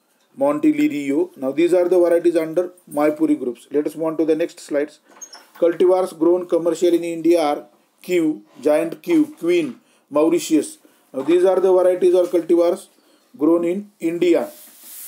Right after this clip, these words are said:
for commercial cultivations. Some of the indigenous cultivars are Jaladhup, it is sweet type of variety. Bhakat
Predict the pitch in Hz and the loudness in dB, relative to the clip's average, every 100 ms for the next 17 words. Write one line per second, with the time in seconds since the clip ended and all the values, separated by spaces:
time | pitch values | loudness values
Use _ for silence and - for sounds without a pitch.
0 | - - - _ - - - - 170 160 | -18 -20 -20 _ -20 -20 -8 -4 0 0
1 | 151 147 - 139 135 127 151 165 - _ | 0 -2 -4 -6 -4 -6 -8 -14 -16 _
2 | - - - 165 190 175 190 180 175 180 | -20 -20 -6 -2 -2 0 -2 -2 0 0
3 | 185 175 - 170 175 175 175 170 170 170 | 0 -2 -2 2 2 2 0 -2 -2 -4
4 | _ _ - 110 160 160 151 170 151 - | _ _ -12 0 0 2 2 2 0 -10
5 | _ _ - - 175 190 - 165 160 131 | _ _ -10 -4 -2 -2 0 0 0 -2
6 | 135 131 127 151 _ _ _ _ _ _ | -2 -2 -6 -12 _ _ _ _ _ _
7 | 110 110 - 160 143 104 | -18 -18 -4 -2 -2 -6